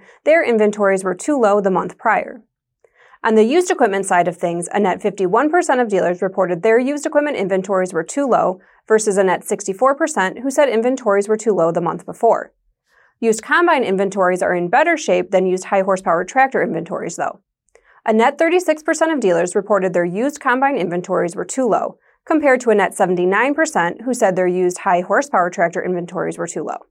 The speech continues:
This week's dealers on the move are Hudson Inc and Brandt. Kentucky-based John Deere dealer Hudson Inc announced another Michigan acquisition.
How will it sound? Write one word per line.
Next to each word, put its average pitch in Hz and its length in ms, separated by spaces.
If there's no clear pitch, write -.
This 311 200
week's 381 200
dealers 247 300
on 294 120
the 277 100
move 185 280
are 180 160
Hudson 277 300
Inc 226 200
and 214 160
Brandt. - 380
Kentucky-based 302 640
John 233 220
Deere 202 240
dealer 190 360
Hudson 247 340
Inc 185 280
announced 233 320
another 262 360
Michigan 240 360
acquisition. 190 600